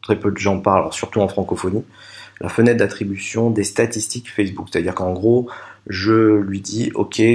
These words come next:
tu me montres les stats que dans certaines conditions, euh, que de, les conversions, pardon, que dans certaines conditions. »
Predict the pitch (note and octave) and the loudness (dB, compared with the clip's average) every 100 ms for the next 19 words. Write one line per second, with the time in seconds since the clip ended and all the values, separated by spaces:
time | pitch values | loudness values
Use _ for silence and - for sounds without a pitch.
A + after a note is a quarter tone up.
0 | A#2 G#2 G2+ G2 G#2 - F#2+ F#2 A2+ A2+ | 2 -2 0 2 0 0 -2 0 0 0
1 | - F#2+ G2+ - G#2 - A#2+ A2+ G#2 F#2+ | 0 0 0 0 -2 0 0 0 -2 -4
2 | - - A2+ G2+ F2+ G2 F#2+ D#2+ D#2+ - | -8 -6 -2 -2 0 -2 0 0 -2 -10
3 | - - F#2 G#2 G2+ - A#2+ A2 G2+ A#2 | -10 -4 0 4 2 2 0 2 0 2
4 | G2+ F#2+ F#2+ A2 - G#2+ G#2+ G2 F#2+ | 2 0 0 -2 0 -2 -2 -6 -6